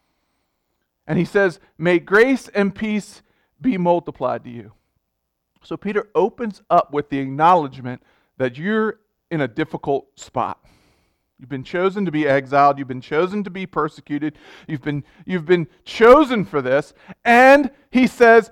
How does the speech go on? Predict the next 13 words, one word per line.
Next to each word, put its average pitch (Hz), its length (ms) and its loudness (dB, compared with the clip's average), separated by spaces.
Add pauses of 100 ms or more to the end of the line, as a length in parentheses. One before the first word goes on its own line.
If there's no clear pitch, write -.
(140)
"This 208 200 0
is 226 80 -8
gonna 196 180 0
bring 190 220 -2
you 175 100 -4
peace 226 600 -6
and 175 160 -4
joy." 143 460 -4
<laughs> - 40 -20 (880)
What? - 380 -12 (720)
This 214 140 -14
is 214 100 -16
bizarre. 175 840 4